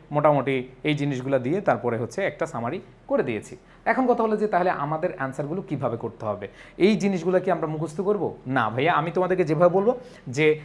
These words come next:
এই প্যাসেজ থেকে পড়ে এরপরে আনসারগুলো করবা, তাহলে ভালো নম্বর পাবা। আর এরপরে তোমরা সাজেশন চাও, সাজেশনগুলো কোথায়? সাজেশনগুলো আমি just হচ্ছে নেলসন ম্যান্ডেলা থেকে, আহ, শর্টকাট কিছু সাজেশন দিয়েছি।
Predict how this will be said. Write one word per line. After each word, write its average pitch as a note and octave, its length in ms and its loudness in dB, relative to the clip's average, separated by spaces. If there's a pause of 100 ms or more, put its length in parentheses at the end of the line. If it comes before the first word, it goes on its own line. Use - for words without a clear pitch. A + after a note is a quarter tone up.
(120)
এই E3 80 2
প্যাসেজ G3+ 320 4
থেকে C4 200 6
পড়ে B3+ 300 10
এরপরে F#3 320 4
আনসারগুলো D3 460 2
করবা, A2+ 260 -2
তাহলে F3 280 2 (280)
ভালো D#3 180 6
নম্বর C3 280 4
পাবা। G2+ 280 0 (220)
আর B3 140 10
এরপরে A#3+ 300 8
তোমরা G#3 340 6
সাজেশন E3 440 0
চাও, F3 240 0 (280)
সাজেশনগুলো D#3 580 0
কোথায়? D3 280 -4 (320)
সাজেশনগুলো D3+ 500 0
আমি C#3+ 460 -2
just C3+ 240 -2
হচ্ছে C3+ 240 -6
নেলসন B2+ 300 -4
ম্যান্ডেলা B2 280 -2
থেকে, A#2+ 320 -2 (340)
আহ, D#3 360 2
শর্টকাট G3 440 4
কিছু D#3 180 -4
সাজেশন C3+ 420 -2
দিয়েছি। C#3+ 360 0